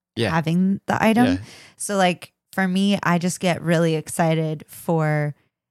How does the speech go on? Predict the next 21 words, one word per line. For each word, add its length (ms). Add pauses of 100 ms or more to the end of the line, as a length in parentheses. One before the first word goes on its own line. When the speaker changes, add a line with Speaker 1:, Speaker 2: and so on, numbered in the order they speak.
(160)
Speaker 2:
the 280
ideas 580
that 160
it's 140
gonna 180
bring 240
me 160
and 220
the 80
creativity 720
that 160
I 160
can 500
come 220
up 180
with 240
Speaker 1:
Yeah. 120
Speaker 2:
while 180
using 400
the 80
phone 400